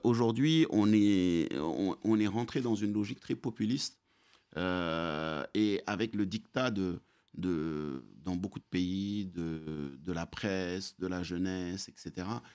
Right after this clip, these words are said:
parce que, justement, euh, c'est un homme, une voix. Donc la question, c'est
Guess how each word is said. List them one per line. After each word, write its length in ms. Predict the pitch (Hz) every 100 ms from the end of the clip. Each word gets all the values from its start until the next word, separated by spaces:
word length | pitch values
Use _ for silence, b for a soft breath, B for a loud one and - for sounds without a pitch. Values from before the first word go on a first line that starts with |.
| B _
parce 240 | 98 90 -
que, 180 | 127 123
justement, 560 | 95 - 90 95 110 - b _ _
euh, 200 | 85 69
c'est 280 | - 87 76 _ -
un 160 | 95
homme, 140 | 104 78
une 140 | 98
voix. 160 | 82 67
Donc 240 | 107 110
la 100 | 107
question, 360 | 110 131 - 180
c'est 240 | 180 123